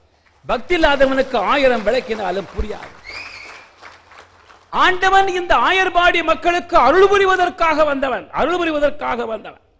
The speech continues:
அவரை பத்தி இன்னும் ஒரு கதை நிறைவா கடைசியில நேரம் இருந்தா சொல்லி முடிக்கிறேன்.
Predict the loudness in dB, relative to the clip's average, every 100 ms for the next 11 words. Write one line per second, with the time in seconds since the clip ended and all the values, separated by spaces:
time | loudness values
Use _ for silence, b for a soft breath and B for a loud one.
0 | _ _ _ _ _ _ _ _ _ _
1 | _ _ _ _ _ _ _ _ _ _
2 | _ _ _ _ _ -12 -8 -8 -10 -10
3 | -6 -4 -4 -6 -8 -8 -10 -10 -6 -4
4 | -4 -6 -8 -10 -4 -4 -2 -4 -4 -4
5 | -6 -8 -4 0 0 -2 -10 -16 -20 -20